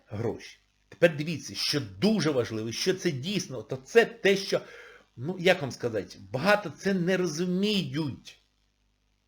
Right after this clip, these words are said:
Але от це вкрай важливо. З грошима розібрались. Дивіться. Там є дуже хороший пункт, причому в всіх договорах. Ну, фактично стандартні. Що з Великобританії, що з Німеччини.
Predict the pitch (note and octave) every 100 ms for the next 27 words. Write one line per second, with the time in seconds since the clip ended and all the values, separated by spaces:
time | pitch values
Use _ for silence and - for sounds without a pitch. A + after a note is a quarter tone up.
0 | _ _ _ - A2+ F3 G#3 F#3 F3+ -
1 | G3+ - - - F3 G#3 F#3 A#2+ - E2
2 | - _ _ _ _ _ _ _ _ _
3 | _ _ _ _ _ _ _ - G2+ -
4 | F3 D#3 G2+ F2 D#2+ - - _ _ A2+
5 | G2+ - - _ _ _ _ - - -
6 | - - - - _ _ _ _ D#3+ F#3+
7 | F#3 B2 G3 D#3 C#3+ C#3 B2+ - B3+ D#3
8 | - G3+ - F3+ A2+ A2 F#2 - F3+ G3+
9 | F3 A3 F#3+ F#3+ F#3 G3 F3 C#3+ G#2 -
10 | - - - D3 C3 C3+ C#3 D3 - A3+
11 | D#3 B2+ B2 - F#2+ - -